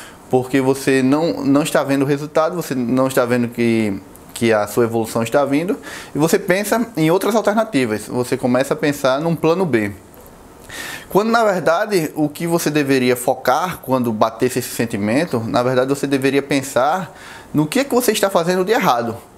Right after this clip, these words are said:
Porque se você tá fazendo aquelas mesmas coisas, você vai ter os mesmos resultados. Se você quiser mudar as atitudes, você,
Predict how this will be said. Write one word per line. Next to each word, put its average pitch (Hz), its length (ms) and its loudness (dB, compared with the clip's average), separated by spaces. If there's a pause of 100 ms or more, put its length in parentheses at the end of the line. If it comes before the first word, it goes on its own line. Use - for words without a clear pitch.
(540)
Porque 151 840 0
se - 80 -4
você 160 200 -2
tá 175 100 2
fazendo 165 260 0
aquelas 143 320 0
mesmas 160 540 2
coisas, 175 380 0
você 165 320 -2
vai 156 100 4
ter 151 140 0
os 143 120 2
mesmos 156 320 2
resultados. 185 540 0 (260)
Se - 120 -2
você 143 240 2
quiser 139 360 2
mudar 123 340 2
as 113 60 -2
atitudes, 170 640 -2 (560)
você, 139 540 2